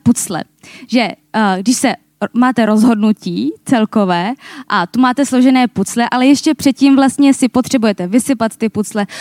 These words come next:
potřebujete si je obrátit, podívat se na ně z různých, jako rozstřídit si je, podívat se z různých úhlů a potom je všechny ty dílky spojit dohromady, aby byly správně, aby to do sebe všechno pasovalo. Tak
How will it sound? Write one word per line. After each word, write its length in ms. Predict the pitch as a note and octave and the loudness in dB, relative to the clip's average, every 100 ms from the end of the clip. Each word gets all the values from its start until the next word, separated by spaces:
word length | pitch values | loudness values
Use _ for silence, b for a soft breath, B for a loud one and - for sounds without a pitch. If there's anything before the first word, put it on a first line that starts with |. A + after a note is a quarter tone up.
| B - | B -4
potřebujete 680 | B3+ - B3 A#3 A3+ A#3+ | -2 0 2 2 2 0
si 140 | B3 A3 | 2 2
je 200 | G3 - | 2 2
obrátit, 760 | A#3+ B3+ A#3+ A#3 A#3 A#3+ A3+ | 0 0 0 -2 0 0 2
podívat 360 | B3 A3 A3 A3+ | 2 0 0 0
se 80 | A#3+ | 0
na 80 | |
ně 160 | A3+ A3+ | 2 2
z 60 | G3+ | 2
různých, 320 | A3+ A#3 G#3+ | 2 2 0
jako 240 | G#3+ A3+ B B | -2 -4 B B
rozstřídit 520 | B3 B3+ - A#3 A#3+ | -2 0 2 2 2
si 100 | - | 0
je, 80 | A3+ | -2
podívat 360 | G#3 G#3 G#3 A3 | 0 -2 -2 -2
se 80 | A3 | 0
z 60 | |
různých 380 | A3 A3 A3 A3 | 0 2 0 0
úhlů 280 | G#3 G#3+ A3 | 0 0 0
a 80 | G3+ | -2
potom 340 | G#3 A3 A#3+ A#3 | -4 -2 0 0
je 140 | A3+ B B B B | 0 B B B B
všechny 360 | - C4+ C4 C4+ | 0 2 4 4
ty 120 | C4 | 4
dílky 420 | G#3 A3+ G#3+ A#3+ | 4 2 4 2
spojit 380 | A3+ - A#3 G#3 | 2 2 2 2
dohromady, 580 | F#3+ G#3 G#3+ G#3+ G3+ G#3 | 2 4 4 2 2 0
aby 520 | G#3 F#3+ G3+ G3+ G3 - - _ - | 0 0 2 2 0 -6 -20 _ -4
byly 280 | G#3+ A3 | 0 0
správně, 600 | A3 - A#3 G3+ E3+ E3 | 0 -2 -2 -2 -2 -6
aby 200 | - F#3 | -6 -6
to 240 | G3 G#3 G3 | -2 0 2
do 120 | G3 | 0
sebe 260 | - G3+ G3 | 0 -2 -2
všechno 320 | G#3+ G#3+ G3+ | -2 -2 -4
pasovalo. 680 | F#3+ F3+ - F#3 F3 D#3+ F3+ B B B B | -4 -4 -4 -2 -2 -4 -8 B B B B
Tak 160 | - A#3+ | -4 -4